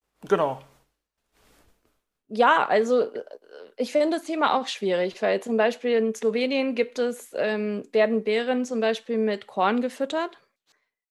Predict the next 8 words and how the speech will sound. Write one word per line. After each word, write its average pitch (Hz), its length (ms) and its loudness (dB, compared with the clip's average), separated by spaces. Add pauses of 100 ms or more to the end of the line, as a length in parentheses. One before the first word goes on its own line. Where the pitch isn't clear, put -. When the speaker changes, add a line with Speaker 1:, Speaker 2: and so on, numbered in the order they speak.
(300)
Speaker 2:
Und 226 720 4 (460)
das 240 220 -6
Problem 247 460 4
ist, 247 380 0 (680)
w-, 208 280 -10
solange 247 460 4
dieses 285 360 -4
Business 214 600 0